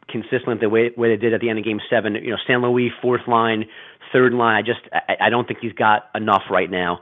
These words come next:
Um, but it's just, it has at some point, Nash has to be Nash. It doesn't need to be eight goals in a series. It just needs to be important goals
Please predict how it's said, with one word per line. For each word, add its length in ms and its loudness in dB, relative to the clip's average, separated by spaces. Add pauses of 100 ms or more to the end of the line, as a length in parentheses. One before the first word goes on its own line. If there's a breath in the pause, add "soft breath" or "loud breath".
(500 loud breath)
Um, 460 0 (180)
but 320 2
it's 220 -6
just, 180 -2
it 100 -8
has 200 2
at 100 2 (120)
some 180 0
point, 360 -2
Nash 340 -2 (120)
has 180 -2 (120)
to 80 4
be 220 -2
Nash. 480 -4 (340 loud breath)
It 120 -4
doesn't 140 4
need 120 6
to 60 6
be 360 4 (360)
eight 240 0
goals 280 2
in 60 2
a 60 0 (120)
series. 400 2 (380 loud breath)
It 180 -4
just 240 4
needs 200 0 (100)
to 60 -2
be 340 0
important 640 0
goals 320 4